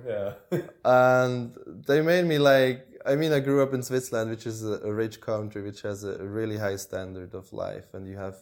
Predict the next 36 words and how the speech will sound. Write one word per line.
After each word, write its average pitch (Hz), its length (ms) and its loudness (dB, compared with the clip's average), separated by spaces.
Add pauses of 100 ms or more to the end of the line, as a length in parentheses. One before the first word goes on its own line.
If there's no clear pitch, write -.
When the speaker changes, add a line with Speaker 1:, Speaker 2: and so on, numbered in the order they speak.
(260)
Speaker 2:
you, 107 280 -10 (1400)
you 120 160 -6
just 120 220 -8
have 120 200 0
everything, 98 640 -6 (360)
you 98 100 -10
know. 92 320 -12
You 101 120 -10
don't 107 340 -4
really, 98 460 -8 (280)
you're 104 260 -8
not 101 340 -10
really 92 280 -10
ever 90 200 -10
in 90 200 -10
need 92 300 -12
of - 160 -20
something - 640 -20
if, - 80 -20 (500)
if - 100 -20
you're 95 120 -10
hungry, 92 380 -14
you 87 60 -14
just - 360 -20
go 92 180 -10
buy 90 220 -12
food - 400 -20
or, - 280 -20
yeah, 95 340 -6
it's, - 320 -18 (260)
I - 60 -14
mean, 95 280 -10 (360)
Speaker 1:
Right. 95 160 -10
Speaker 2:
pretty 107 200 0
simple, 104 380 -6
but 85 160 -12